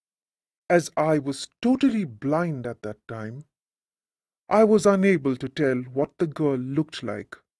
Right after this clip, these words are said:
but I knew she wore slippers from the way they slapped against her heels, and I liked the sound of her voice. "Are you going all the way to Dehra?"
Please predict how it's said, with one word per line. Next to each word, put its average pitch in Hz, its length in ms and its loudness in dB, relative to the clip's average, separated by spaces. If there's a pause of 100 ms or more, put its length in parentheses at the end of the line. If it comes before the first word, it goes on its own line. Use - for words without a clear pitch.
(600)
but - 180 -2
I 139 140 -2
knew 170 320 0
she - 180 -2
wore 131 220 0
slippers 165 680 -2 (340)
from 139 220 -6
the 135 100 -2
way 165 320 0
they 135 180 -4
slapped 156 600 -4
against 120 420 -6
her 160 100 -8
heels, 113 720 -8 (960)
and 196 160 4
I 226 80 6
liked 220 540 2
the 120 80 -8
sound 127 340 -6
of 123 160 -8
her 143 80 -6
voice. 110 640 -10 (1400)
"Are 151 160 -2
you 247 160 2
going 214 340 4
all 156 220 4
the 143 100 0
way 147 140 -4
to 147 120 -4
Dehra?" 123 560 -4